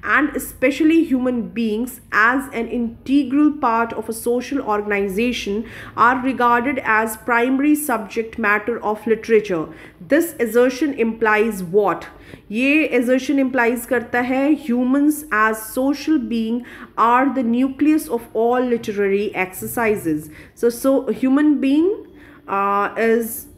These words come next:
uh, central of every literary exercises. This implies. Then question number forty-five, again assertion question. We must learn to see more,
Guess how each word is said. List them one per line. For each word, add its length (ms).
uh, 220
central 580
of 340
every 460
literary 560
exercises. 720
This 240
implies. 640
Then 240
question 320
number 180
forty-five, 920
again 480
assertion 540
question. 500
We 160
must 500
learn 380
to 100
see 340
more, 720